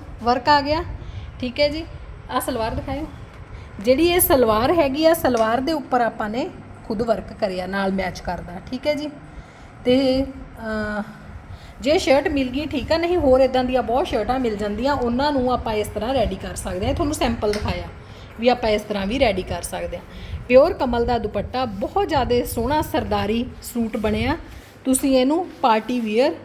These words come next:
ਯੂਜ਼ ਕਰ ਸਕਦੇ ਹੋ। ਠੀਕ ਹੈ ਜੀ, ਤੇ ਫੋਰ ਸਾਈਡ ਆਪਾਂ ਨੇ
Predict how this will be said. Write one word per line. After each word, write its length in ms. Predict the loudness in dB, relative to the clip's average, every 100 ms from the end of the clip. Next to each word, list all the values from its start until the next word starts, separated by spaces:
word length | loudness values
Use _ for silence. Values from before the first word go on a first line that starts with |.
| -12 -6
ਯੂਜ਼ 320 | -4 -4 -6
ਕਰ 160 | -8
ਸਕਦੇ 420 | -8 -8 -10 -12 -16
ਹੋ। 60 | -16 -18 -14
ਠੀਕ 220 | -12 -6
ਹੈ 80 | -6
ਜੀ, 180 | -4 -8 -8 -14 -16 -18 -18 -18 -18 -20 -20 -20 -6
ਤੇ 100 | -4
ਫੋਰ 320 | 0 4 4 4
ਸਾਈਡ 340 | 2 2 0
ਆਪਾਂ 300 | -4 -6 -6
ਨੇ 220 | -4 -4